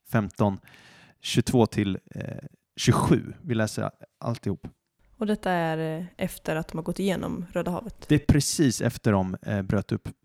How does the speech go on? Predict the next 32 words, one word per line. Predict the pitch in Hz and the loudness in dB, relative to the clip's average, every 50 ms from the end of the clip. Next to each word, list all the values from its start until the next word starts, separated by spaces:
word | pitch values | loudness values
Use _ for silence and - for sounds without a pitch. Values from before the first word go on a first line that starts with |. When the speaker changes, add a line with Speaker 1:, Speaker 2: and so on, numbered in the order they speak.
| - - - - - | -20 -20 -18 -16 -12
Speaker 1:
från | - - 107 | -8 -6 -4
Röda | 104 95 90 92 | -2 -2 -2 -2
havet. | 95 98 110 127 - - _ - | -2 -4 -4 -6 -12 -12 _ -4
Speaker 2:
Mm. | 277 403 - _ _ _ _ _ _ - - _ _ _ - - - - - - - - - _ _ _ - | -4 -4 -6 _ _ _ _ _ _ -20 -20 _ _ _ -20 -20 -20 -20 -20 -20 -20 -20 -20 _ _ _ -6
Därefter | - 202 240 294 302 311 330 330 320 - - 240 | 0 6 8 8 10 10 8 4 2 2 2 2
lät | 233 214 196 196 196 - - | 4 6 4 4 4 2 2
Mose | 226 233 214 180 170 - - 185 - | 4 4 4 2 0 -2 -2 -2 0
Israels | 233 226 185 - - 185 180 180 - - | 0 0 -2 0 0 0 0 -2 0 0
barn | - 175 170 175 175 | 2 2 2 2 0
bryta | 175 196 190 190 226 - | 0 -2 -2 0 0 0
upp | - 269 - - - | 0 -2 -4 -6 -10
från | - - 202 185 180 | -4 -2 -2 0 0
Röda | 180 170 170 185 | 0 0 0 0
havet, | 190 202 220 202 185 - - - - - - - - | 0 0 0 0 0 -2 -6 -10 -10 -14 -18 -10 -4
och | - 202 | 0 2
de | 214 208 208 | 4 4 4
drog | 202 208 214 185 | 2 2 2 2
ut | 214 220 220 214 - - | 2 2 0 0 -2 -2
i | 208 190 | 0 0
öknen | 175 170 170 - - - 180 165 170 160 | 2 0 -2 -4 -4 -4 -4 -4 -4 -4
Shur. | - - - 233 208 - - - - _ _ _ _ _ _ _ _ _ _ _ _ _ _ _ _ _ _ _ _ _ _ _ _ | -4 -2 -2 -2 -2 -2 -6 -12 -14 _ _ _ _ _ _ _ _ _ _ _ _ _ _ _ _ _ _ _ _ _ _ _ _
Under | - 220 220 226 233 | 0 2 2 2 2
tre | - - 302 311 320 | 2 4 6 6 8
dagar | 311 311 269 226 190 196 | 8 8 8 8 6 4
vandrade | 190 233 240 226 190 175 190 214 | 4 6 4 4 4 4 2 4
de | 247 247 254 | 4 4 4
i | 226 190 | 4 4
öknen | 175 175 - 226 190 - | 2 0 0 -2 0 4
utan | - 269 220 - 175 | 4 4 4 2 0
att | 180 180 - | -2 -2 -2
finna | - 226 214 190 180 | 0 2 2 2 2
vatten. | 185 269 - - - - - - - 185 | 0 -2 -4 -6 -10 -8 -8 -6 -6 -8